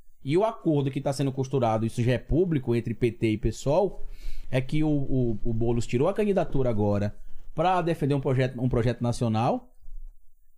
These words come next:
E em dois mil e vinte e quatro, o P T não lança chapa aqui em São Paulo e apoia uma possível chapa do Guilherme Boulos. Detalhe: na pior das hipóteses, o Boulos não perde nada.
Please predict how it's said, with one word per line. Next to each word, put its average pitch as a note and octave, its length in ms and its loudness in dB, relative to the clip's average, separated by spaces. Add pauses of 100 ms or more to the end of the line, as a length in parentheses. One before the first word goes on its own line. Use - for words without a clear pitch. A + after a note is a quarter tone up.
E A#2+ 500 2
em D#3+ 100 0
dois E3+ 160 0
mil D#3+ 100 -2
e - 20 -2
vinte D#3 140 -4
e D#3+ 40 -8
quatro, D#3 360 -2
o - 20 -2
P D#3+ 160 -2
T D3 160 -2
não F#3+ 260 0
lança E3+ 240 0
chapa C3 360 0
aqui B2+ 120 0
em - 40 0
São A#2+ 180 0
Paulo B2 520 0 (280)
e B2+ 120 0
apoia C3+ 540 0
uma D3+ 140 -2
possível D3 400 -2
chapa C#3+ 340 0
do C#3+ 100 -2
Guilherme D3 340 0
Boulos. G2+ 540 -2 (540)
Detalhe: C3 720 0
na D3+ 200 0
pior F#3 380 2
das F3+ 160 0
hipóteses, C3+ 760 0
o D3 80 0
Boulos D#3+ 340 0
não D#3+ 100 -2
perde D#3 280 4
nada. A2+ 420 -2